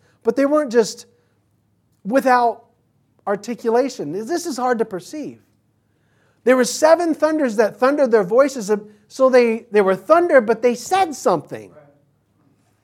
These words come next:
I don't know how long, at least a sentence each. This thunder, it said something, and the next one said something.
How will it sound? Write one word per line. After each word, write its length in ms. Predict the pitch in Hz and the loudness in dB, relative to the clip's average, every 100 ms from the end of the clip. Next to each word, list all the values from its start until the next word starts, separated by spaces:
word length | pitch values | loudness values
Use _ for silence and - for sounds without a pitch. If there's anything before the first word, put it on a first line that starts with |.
| _ _ _ _ | _ _ _ _
I 160 | - 247 | -2 2
don't 100 | 294 | 4
know 100 | 269 | 4
how 200 | 262 269 | 4 6
long, 260 | 262 269 262 | 8 8 6
at 560 | 208 214 208 226 226 | 2 0 0 -2 2
least 320 | 247 330 - | 8 8 8
a 60 | 254 | 0
sentence 580 | - 294 302 240 208 - | 2 0 0 -2 -2 -4
each. 500 | 269 285 - - - _ _ _ _ _ _ _ _ _ _ _ - | 0 0 -2 -12 -20 _ _ _ _ _ _ _ _ _ _ _ -2
This 260 | 247 254 | 0 2
thunder, 420 | 269 233 202 151 - | 4 4 2 -2 -6
it 720 | 185 175 165 160 160 170 151 | -10 -6 -6 -4 -4 -2 -4
said 520 | - 214 202 175 180 | 2 4 4 0 -6
something, 440 | - 190 - 156 147 | -2 -2 -2 -6 -4
and 120 | 156 | -4
the 60 | |
next 300 | 175 202 208 | -2 -2 -4
one 140 | 190 151 | -6 -6
said 240 | 180 160 | -4 -6
something. 220 | 170 147 | -8 -16